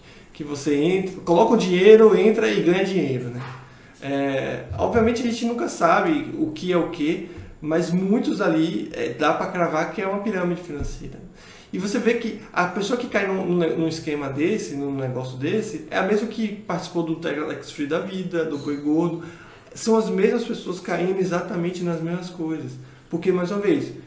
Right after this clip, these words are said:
se você não mudar a mentalidade, você continua acreditando que o problema não é com você, e sim o problema é com o jogo e tudo mais. Então ele vai falar, "Ah, não, o problema foi esse jogo. O jogo que vai lançar amanhã é totalmente diferente. Esse,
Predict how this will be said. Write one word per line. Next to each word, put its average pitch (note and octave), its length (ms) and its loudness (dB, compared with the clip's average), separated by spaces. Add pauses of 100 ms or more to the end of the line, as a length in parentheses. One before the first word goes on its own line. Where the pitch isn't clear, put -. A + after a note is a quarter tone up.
se - 160 -18
você D#3+ 120 -4
não F#3 100 -2
mudar F#3 200 0
a F3+ 40 2
mentalidade, E3+ 760 0 (320)
você D#3 280 -8
continua E3 640 -2
acreditando D#3+ 680 -6
que - 100 -8
o F3 60 -2
problema E3 420 0
não G3 240 0
é F3 80 2
com F#3 140 -4
você, F3+ 480 -4
e D#3+ 80 0
sim D#3 360 -8 (320)
o E3 80 -4
problema D#3+ 720 0 (200)
é D3+ 180 -2
com D#3+ 540 0
o D3 100 4
jogo C#3+ 880 4
e - 60 -10
tudo E3+ 240 -8
mais. D3 300 0
Então C3 140 -4
ele D3 100 0
vai D3+ 100 0
falar, - 500 -4
"Ah, G3 300 4
não, F#3 280 4
o B2+ 40 0
problema E3 300 0
foi F#3 180 0
esse F#3 160 -2
jogo. D#3+ 560 4 (100)
O D#3 120 -2
jogo F#3 240 2
que F#3+ 80 -4
vai F3 100 2
lançar E3 240 0
amanhã D3+ 600 -2
é D#3 80 -6
totalmente F#3+ 760 -2
diferente. D3+ 760 -4
Esse, F#3+ 560 -4